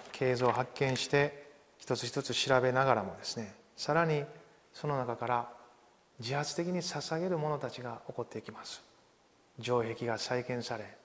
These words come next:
そして神様の礼拝が中心に据えられ、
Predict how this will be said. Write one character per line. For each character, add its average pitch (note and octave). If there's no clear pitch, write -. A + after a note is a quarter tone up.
そ -
し -
て B2+
神 C3+
様 B2+
の A#2
礼 B2
拝 A#2+
が A#2
中 C3+
心 B2+
に A#2+
据 C3+
え B2+
ら A#2+
れ、 G#2